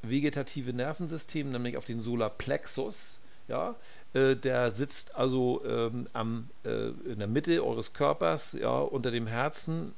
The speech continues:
äh, also sozusagen unter dem Brustkorb. Da sitzt der Solarplexus und das ist unser zentrales Nervengeflecht. Und Vince Gironda war der Meinung, wenn ich zu viel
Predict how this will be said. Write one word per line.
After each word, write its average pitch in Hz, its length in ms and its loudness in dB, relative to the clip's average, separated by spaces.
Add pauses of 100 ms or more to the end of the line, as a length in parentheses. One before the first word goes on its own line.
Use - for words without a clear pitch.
(400)
äh, 117 60 0
also 110 400 2
sozusagen 117 480 -2
unter 110 160 -2
dem 107 240 0
Brustkorb. 170 840 2 (340)
Da 113 120 0
sitzt 120 280 -2
der 120 100 6
Solarplexus 120 920 2
und 123 160 -4
das 135 180 0
ist 151 140 -2
unser 135 480 2
zentrales 127 920 2 (220)
Nervengeflecht. 113 1200 2 (580)
Und 131 160 4
Vince 165 200 6
Gironda 180 500 4
war 170 120 6
der 165 120 6
Meinung, 151 480 2
wenn 135 240 2
ich 139 160 -2
zu 233 260 2
viel 151 560 4